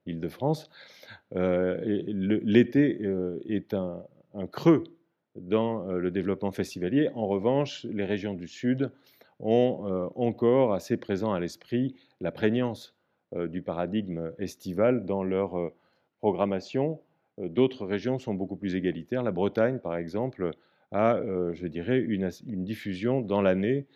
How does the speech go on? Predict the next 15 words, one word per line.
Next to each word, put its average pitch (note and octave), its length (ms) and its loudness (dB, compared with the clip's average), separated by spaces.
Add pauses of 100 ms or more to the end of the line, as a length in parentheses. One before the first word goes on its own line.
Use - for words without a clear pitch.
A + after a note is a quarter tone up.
(200)
assez, A2+ 460 2
euh, F2+ 240 -2
égale G#2+ 540 0 (360)
des, G2 280 -2
des G2 100 -6
festivals. F2+ 580 -8
Et A#2 120 0
on B2 120 4
retrouve B2+ 440 2
d'ailleurs G2 320 0
cette, F#2 240 -4 (260)
ce - 80 -8
phénomène, G2+ 480 0
je G#2+ 80 -2
ne, F#2 160 -4